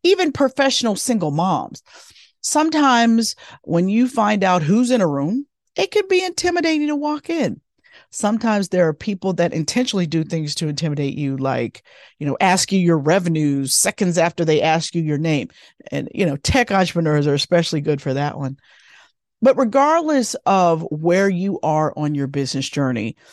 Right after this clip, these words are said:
it is extremely important to always remember that you have value, you have things to contribute, and that's important. And somebody wants to know what you have to say. And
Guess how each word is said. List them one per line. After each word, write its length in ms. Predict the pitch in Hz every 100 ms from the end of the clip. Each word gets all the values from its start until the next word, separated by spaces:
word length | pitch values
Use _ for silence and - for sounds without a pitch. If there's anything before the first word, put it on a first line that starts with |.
| - _ _
it 100 | 196
is 160 | 190 180
extremely 640 | 165 - 190 208 233 220
important 480 | 185 - 185 160 151
to 100 | 175
always 340 | 147 156 156
remember 280 | 170 170 151
that 140 | 139
you 180 | 170 196
have 160 | 240 233
value, 400 | 269 262 127 - _ - - -
you 300 | 151 160 190
have 200 | 196 175
things 240 | 160 160
to 80 | 165
contribute, 800 | - 156 - 151 143 139 135 - - - _
and 220 | 180 170
that's 260 | 170 233 254
important. 540 | 180 - 190 120 - -
And 180 | 170
somebody 520 | 160 - 208 208 196 175
wants 300 | 170 156 -
to 80 | 165
know 320 | 156 147 139 - - -
what 260 | 151 160 -
you 300 | 170 165 165
have 340 | 165 147 139
to 120 | 175
say. 380 | - 294 240 170
And 240 | - 180